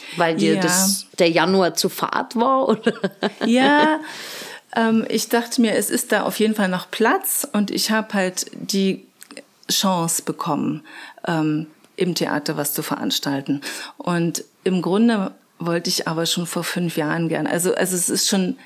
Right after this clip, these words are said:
Speaker 2: länger in mir der Plan und der Wunsch, ein Festival zu kuratieren, weil ich auch gern auf andere Festivals fahre
Speaker 1: Mhm.
Speaker 2: und das gern betrachte, wie machen das die Leute, wie stellen die ihr Programm zusammen, finden die es gut,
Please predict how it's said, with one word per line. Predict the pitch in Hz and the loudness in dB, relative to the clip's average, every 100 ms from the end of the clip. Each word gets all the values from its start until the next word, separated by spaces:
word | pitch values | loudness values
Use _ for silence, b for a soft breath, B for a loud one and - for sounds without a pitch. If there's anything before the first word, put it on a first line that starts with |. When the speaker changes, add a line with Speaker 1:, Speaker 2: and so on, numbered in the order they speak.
| B | B
Speaker 2:
länger | - 202 220 214 | 0 4 4 4
in | - 196 185 | 2 0 2
mir | 180 175 175 180 B _ | 2 0 -2 -4 B _
der | 170 | -4
Plan | 170 - 170 170 202 | -4 0 0 2 0
und | - 185 | 0 -2
der | 170 | 0
Wunsch, | 170 190 196 - | 2 2 2 0
ein | 165 | -2
Festival | 165 156 165 160 | -2 -2 -2 -2
zu | - | -4
kuratieren, | - 151 147 - 120 127 131 | -6 -4 -4 -2 -2 0 0
weil | 147 | -2
ich | - | -2
auch | - | -4
gern | - 185 | -2 0
auf | 196 - - | 0 -4 -2
andere | 185 196 | -2 0
Festivals | 185 175 170 160 147 - | -2 -2 -4 -4 -4 -4
fahre | - 262 254 247 | 0 4 4 2
Speaker 1:
Mhm. | 262 B B B B | 0 B B B B
Speaker 2:
und | - 180 | -2 0
das | 180 - - - | 0 0 -2 -2
gern | 175 175 | -2 0
betrachte, | 170 165 - 294 302 226 | -2 0 2 2 0 0
wie | 214 | 2
machen | 226 254 233 | 4 4 4
das | 220 | 2
die | 214 | -2
Leute, | 196 185 190 | 0 -2 -2
wie | 196 | -4
stellen | - 196 190 | -2 0 0
die | 180 | 0
ihr | 180 | -2
Programm | - 220 247 254 | -4 -2 4 4
zusammen, | 254 202 190 190 190 | 4 0 0 0 -2
finden | 190 185 | -2 -2
die | |
es | 202 - | -2 -2
gut, | - 262 262 262 | 2 4 6 4